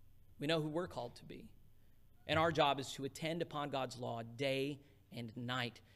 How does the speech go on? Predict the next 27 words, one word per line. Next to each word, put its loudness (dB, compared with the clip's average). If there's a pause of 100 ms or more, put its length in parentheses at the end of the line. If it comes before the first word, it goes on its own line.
(140)
and -4
conform 0
ourselves -2
to -6
what 0
we -6
find -6
in -8
there. -10 (600)
Amen? 2 (1300)
Let's 4
move 6
on 6
to 0
our 6
next 0
reading, -2
First 0
Corinthians 0
chapter 0 (360)
fifteen. 2
I 6
have 8
no 4
setup 4
for 2
this. 0